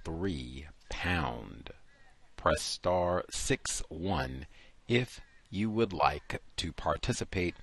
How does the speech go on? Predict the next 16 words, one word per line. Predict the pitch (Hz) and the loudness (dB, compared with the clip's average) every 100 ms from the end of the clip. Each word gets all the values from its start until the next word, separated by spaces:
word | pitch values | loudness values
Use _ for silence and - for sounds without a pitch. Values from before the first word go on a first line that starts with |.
| - | 2
<clears throat> | - - - - - - - - | 4 4 2 -4 -16 -18 -20 2
If | - 98 95 - - - - - - - - - - - - - - - | 6 8 6 -6 -14 -18 -20 -20 -20 -20 -20 -20 -20 -20 -14 -8 -6 0
you | 113 | 4
don't | 101 | 4
wanna | 90 | 4
dial | 80 87 87 85 | 6 8 8 6
in | 87 | 0
or | 82 67 | -2 -2
not | 65 67 | 0 0
able | 85 71 | 0 -2
to | 64 | -2
dial | 65 64 65 | 0 0 0
in, | 67 69 - - - - - | -6 -8 -14 -20 -20 -20 -4
uh, | 76 73 | -2 0
you | 71 80 | -2 -2
can | - 76 71 69 | 0 0 -2 -4